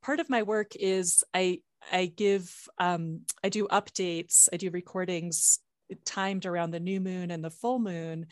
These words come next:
talking about what are the energies, how can we work with them? And it's basically about, like,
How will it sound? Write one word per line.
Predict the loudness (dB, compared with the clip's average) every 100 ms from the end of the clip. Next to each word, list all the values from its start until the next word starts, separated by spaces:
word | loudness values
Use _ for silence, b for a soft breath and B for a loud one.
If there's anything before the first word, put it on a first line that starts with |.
| B B B B
talking | 0 0 0 -2
about | 2 4 6 4 -2
what | -2 2
are | 4 4
the | 2
energies, | 2 0 -4 -4 -2 0 2 2 0
how | -2 2 2
can | 0 -4 -2
we | -2
work | -2 2 0 -2 -4
with | -2 -2
them? | -2 0 0 -2 -8 B B B
And | 2
it's | 4
basically | 4 2 2 2 2
about, | 4 6 6 2 -2
like, | 0 0